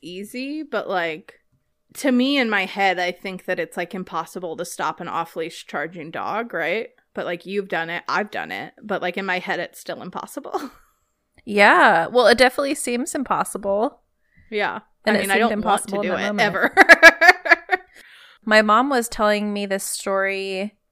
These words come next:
Speaker 2: Did I already say this in an episode? Maybe I didn't. But my mom was telling me the story recently about our neighbors who used to live by us when I was really little,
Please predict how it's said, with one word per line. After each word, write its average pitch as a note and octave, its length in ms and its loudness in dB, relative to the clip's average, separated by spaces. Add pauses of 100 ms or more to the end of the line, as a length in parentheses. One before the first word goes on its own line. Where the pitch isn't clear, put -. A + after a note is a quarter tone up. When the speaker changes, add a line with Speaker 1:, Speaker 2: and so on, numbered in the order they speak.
(720)
Speaker 2:
Did C4 160 -8
I A4+ 220 -2
already C4 320 0
say A3+ 220 -4
this A3+ 240 -6
in A#3 80 -8
an A#3 100 -8
episode? A#3 320 -8
Maybe A#3 220 -6
I A#3+ 60 -4
didn't. F#3+ 280 -4
But G#3 100 -2
my G3+ 100 0
mom A3 200 -2
was A#3+ 140 -2
telling G#3+ 240 -2
me G3+ 60 -4
the G3 60 -6
story G#3+ 280 -6
recently G3+ 340 -6
about F#3+ 180 -2
our F3+ 120 0
neighbors F#3 580 -6
who G#3+ 80 -8
used F#3 280 -6
to F#3+ 80 -8
live F3 100 -6
by F3 160 0
us F#3+ 140 -6
when F#3+ 100 -4
I - 20 -4
was E3 160 -8
really F3+ 240 -8
little, F#3+ 400 -4